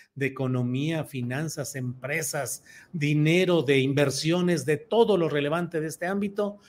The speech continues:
Los lunes tenemos esta visión de economía con visión social. Claudia, buenas tardes.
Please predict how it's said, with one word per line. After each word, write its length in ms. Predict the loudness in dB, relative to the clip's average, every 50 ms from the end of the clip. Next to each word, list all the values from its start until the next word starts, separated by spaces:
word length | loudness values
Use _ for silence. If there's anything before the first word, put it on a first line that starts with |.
| -20 _ _ _ -8
Los 200 | -6 -6 -4 -4
lunes 280 | -4 -4 -4 -4 -6 -6
tenemos 320 | -8 -6 -6 -6 -8 -8
esta 160 | -10 -8 -8
visión 280 | -8 -8 -6 -6 -6 -6
de 80 | -6
economía 360 | -6 -8 -8 -6 -4 -6 -4 -4
con 160 | -4 -4 -4
visión 280 | -4 -6 -6 -8 -6
social. 440 | -4 -4 -2 2 4 4 4 4 6
Claudia, 540 | 6 8 8 10 10 10 8 8 6 2 -4 -10 -20 -20 _ 0
buenas 320 | 4 4 6 6 6 4 4
tardes. 560 | 4 6 6 6 4 4 2 -2 -10 _